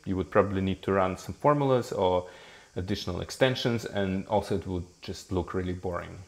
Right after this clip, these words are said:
And here you have a really nice visual representation of this content. I can reset this filter if I click on show all again, and then I can ask it to show me videos with the highest engagement rate. So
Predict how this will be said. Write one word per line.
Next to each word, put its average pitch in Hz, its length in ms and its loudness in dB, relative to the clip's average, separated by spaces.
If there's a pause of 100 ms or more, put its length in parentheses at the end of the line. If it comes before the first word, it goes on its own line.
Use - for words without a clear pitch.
(140)
And 90 380 -4
here 117 260 0
you 110 120 0
have 92 220 -6
a 92 40 -6
really 92 280 -4
nice 90 280 -8
visual 87 340 -4
representation 87 800 -10 (220)
of 85 160 -4 (460)
this 87 140 -6
content. - 360 -8 (580)
I 87 80 -4
can 92 280 -2
reset 98 400 2
this 95 160 -4
filter 90 340 0
if 87 140 -6
I 85 40 -4
click - 300 -4
on 90 120 -8
show 92 200 -2
all 101 260 2
again, 135 360 -2 (320)
and 95 140 0
then 101 120 6
I 98 100 4
can 98 260 0
ask 113 260 0
it 123 100 0
to - 80 -6
show 117 240 0
me 107 300 -2 (420)
videos 123 540 2
with 107 140 2
the 98 80 0
highest 107 340 0
engagement 95 520 -2
rate. 87 160 -6
So 90 280 4